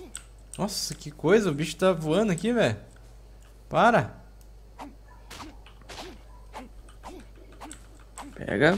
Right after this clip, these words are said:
Speaker 2: pega.
Speaker 1: Ah, só um
Speaker 2: Ih.
Speaker 1: raid, velho. Me ajuda aí, jogo.
Speaker 2: <laughs> Pô, eu tinha, eu tinha matado mais um, sumiu o corpo, velho.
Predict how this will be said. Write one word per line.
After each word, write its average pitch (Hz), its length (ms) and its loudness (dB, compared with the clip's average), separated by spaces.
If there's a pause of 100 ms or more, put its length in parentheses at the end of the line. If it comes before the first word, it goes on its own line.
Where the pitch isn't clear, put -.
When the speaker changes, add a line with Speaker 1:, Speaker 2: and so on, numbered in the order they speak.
Speaker 2:
pega. 131 420 4 (1400)
Speaker 1:
Ah, 117 220 2
só 151 200 0
um 151 200 4
Speaker 2:
Ih. 147 40 6
Speaker 1:
raid, 131 320 0
velho. 107 280 -6
Me 113 100 -6
ajuda 131 320 -6
aí, 151 200 -2
jogo. 160 280 -4 (1040)
Speaker 2:
<laughs> - 140 8 (680)
Pô, 226 140 12
eu 185 60 12
tinha, 190 180 12
eu 180 40 12
tinha 202 140 6
matado 208 320 6
mais 214 340 6
um, 196 100 8
sumiu 208 320 8
o 233 40 4
corpo, 170 460 10
velho. 127 240 0